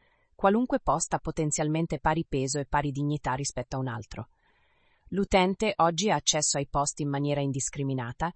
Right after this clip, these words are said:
e senza alcuna mediazione che in qualche modo lo aiuti a discernere qualità o affidabilità dei post stessi. Se si analizza poi la modalità di fruizione della più popolare piattaforma A I, Chat G P T,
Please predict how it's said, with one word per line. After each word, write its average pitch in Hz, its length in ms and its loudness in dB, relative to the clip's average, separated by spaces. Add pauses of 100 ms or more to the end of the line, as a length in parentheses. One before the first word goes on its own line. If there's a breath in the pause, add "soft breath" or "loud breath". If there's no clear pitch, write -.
(140 soft breath)
e 190 120 -2
senza 277 340 2
alcuna 180 380 0
mediazione 147 720 0
che - 100 -4
in 175 120 2
qualche 196 320 0
modo 151 280 2
lo 160 100 2
aiuti 156 440 0
a 151 100 -2
discernere 156 760 2 (280 soft breath)
qualità 165 600 4
o 151 100 0
affidabilità 139 800 -2
dei 131 200 -2
post - 360 -6
stessi. - 600 -6 (960)
Se - 220 0
si 180 160 2
analizza 160 480 2
poi 151 240 2
la 147 140 2
modalità 147 500 2
di 151 140 0
fruizione 143 640 -2
della 135 240 -2
più 156 180 -4
popolare 143 540 0
piattaforma 143 720 -4
A 139 220 -2
I, 147 120 -4
Chat - 380 -2
G 139 180 -4
P - 120 -8 (100)
T, 131 200 -6